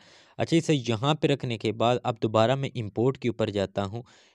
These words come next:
इंपोर्ट के ऊपर जाने के बाद यहाँ से मैं फिर उसी तरह ही, तो यहाँ पे इसको यहाँ पे सिलेक्ट करूँगा, इसका भी बैकग्राउंड यहाँ पे रिमूव कर लेते हैं। इधर कलर वाले ऑप्शन के ऊपर जाके इनेबल करेंगे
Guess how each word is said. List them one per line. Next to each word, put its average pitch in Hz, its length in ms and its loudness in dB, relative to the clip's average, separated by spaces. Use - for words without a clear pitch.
इंपोर्ट 147 400 2
के 165 80 0
ऊपर 165 200 2
जाने 139 280 0
के 151 140 -2
बाद 143 260 0
यहाँ 113 560 -2
से 131 200 -6
मैं 117 400 -4
फिर 143 160 0
उसी 123 400 -8
तरह 113 200 -4
ही, 113 140 -6
तो 147 60 4
यहाँ 131 280 4
पे 139 160 -2
इसको - 360 0
यहाँ 120 240 0
पे 117 120 -6
सिलेक्ट 123 300 -2
करूँगा, 131 340 0
इसका 127 280 -2
भी 131 160 -2
बैकग्राउंड 123 500 0
यहाँ 113 160 2
पे 117 120 -2
रिमूव 110 300 -4
कर 127 220 2
लेते 120 340 -2
हैं। 117 360 -4
इधर 113 240 -4
कलर 131 280 -2
वाले 120 240 0
ऑप्शन 123 260 -6
के 117 140 -8
ऊपर 120 240 -4
जाके 110 540 -4
इनेबल 135 400 -2
करेंगे 120 460 -2